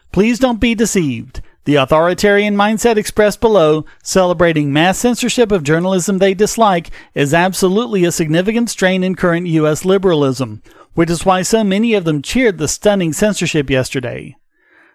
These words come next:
There is literally zero daylight between many, arguably most national journalists reporting on the election and the Biden campaign. Does this sound like a journalist or a D N C operative? And of course, they're going to the Russia playbook again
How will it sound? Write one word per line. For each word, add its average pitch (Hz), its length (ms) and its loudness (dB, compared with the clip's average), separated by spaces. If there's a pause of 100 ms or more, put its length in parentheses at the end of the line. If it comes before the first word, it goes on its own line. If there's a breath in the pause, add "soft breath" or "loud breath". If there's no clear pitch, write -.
(120)
There 202 140 4
is 190 160 0
literally 208 560 2
zero 185 460 2
daylight 165 500 2
between 156 400 -2
many, 180 360 -2
arguably 180 680 0
most 185 340 0
national 175 400 0
journalists 156 600 -2
reporting 175 480 0
on 143 100 0
the 139 80 0
election 165 460 0
and 135 100 -2
the 135 60 -4
Biden 175 360 0
campaign. 127 600 -6 (440 loud breath)
Does 160 220 0
this 196 180 2
sound 233 300 2
like 247 180 0
a 185 80 2
journalist 170 520 -2
or 165 80 2
a 156 40 0
D 185 200 -2
N 196 100 -2
C 220 240 0
operative? 131 600 -2 (340 soft breath)
And 247 220 2
of 196 100 -8
course, 175 300 2
they're 170 160 2
going 170 320 0
to 170 100 -2
the 151 80 2
Russia 196 460 2
playbook 170 400 0
again 151 400 0